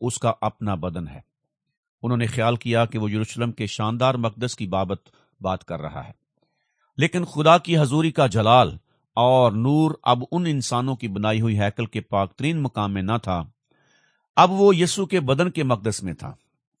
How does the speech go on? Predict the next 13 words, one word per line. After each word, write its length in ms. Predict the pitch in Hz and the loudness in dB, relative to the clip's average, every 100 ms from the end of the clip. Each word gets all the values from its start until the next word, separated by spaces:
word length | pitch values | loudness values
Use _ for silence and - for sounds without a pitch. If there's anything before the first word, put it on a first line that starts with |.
| _ _ _ _ _ | _ _ _ _ _
اپنی 300 | - 131 139 | -2 -2 -2
زمینی 380 | 127 135 147 156 | 0 0 2 0
خدمت 380 | 127 131 135 131 | -2 -4 -2 -4
کے 140 | 127 123 | -4 -4
آخری 340 | - 120 123 117 | 2 2 2 -4
دنوں 240 | 110 113 | -2 -2
میں 200 | 107 104 98 _ _ _ _ | -2 -2 -4 _ _ _ _
یسوع 300 | 104 131 - | -6 -4 -2
نے 60 | 135 | -2
اپنے 300 | 131 151 127 | -2 -2 -6
تین 320 | - 160 180 | -6 -4 -4
شاگردوں 560 | 170 156 131 127 117 123 | -2 -2 -2 -4 -2 -4
کو 240 | - 87 | -4 -6